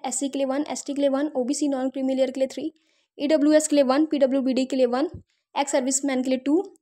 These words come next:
इसमें क्वालिफिकेशन जो मांगा गया है वो है three years of bachelor's degree in commerce from a recognized university, मतलब इसमें भी आपका सिम-, ग्रेजुएशन मांगा गया है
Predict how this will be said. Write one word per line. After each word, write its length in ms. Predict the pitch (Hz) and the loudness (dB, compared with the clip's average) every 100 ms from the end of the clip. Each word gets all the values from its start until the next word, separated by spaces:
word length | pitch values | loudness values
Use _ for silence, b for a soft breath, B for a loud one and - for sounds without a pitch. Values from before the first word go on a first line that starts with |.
| - | -8
इसमें 240 | - 302 | -2 0
क्वालिफिकेशन 640 | 302 285 285 262 262 311 | 4 2 2 -2 0 0
जो 100 | 311 | 2
मांगा 280 | 285 254 269 | 2 2 2
गया 200 | 262 269 | 2 2
है 160 | 277 285 | 2 0
वो 140 | 262 | 2
है 140 | 277 277 | 0 0
three 300 | 277 294 277 | 0 2 4
years 180 | 269 | 2
of 160 | 285 254 | 0 0
bachelor's 460 | 240 240 285 294 262 | 0 2 2 2 0
degree 220 | 247 277 285 | -2 -2 -2
in 100 | 277 254 | 0 0
commerce 380 | 233 269 294 | 2 0 0
from 220 | 285 254 262 | 0 2 2
a 100 | 349 B B B B B 277 | -2 B B B B B -4
recognized 500 | 269 262 254 320 269 | 0 2 4 2 0
university, 380 | 240 240 262 | 0 -2 -2
मतलब 220 | 269 320 - | 2 4 4
इसमें 240 | 302 330 | 2 4
भी 60 | 359 | 4
आपका 200 | 320 339 | 4 2
सिम-, 280 | 330 277 262 | 0 -2 2
ग्रेजुएशन 420 | 269 247 262 320 | 2 2 4 4
मांगा 260 | 302 269 269 | 6 4 4
गया 160 | 269 | 4
है 120 | 285 | 2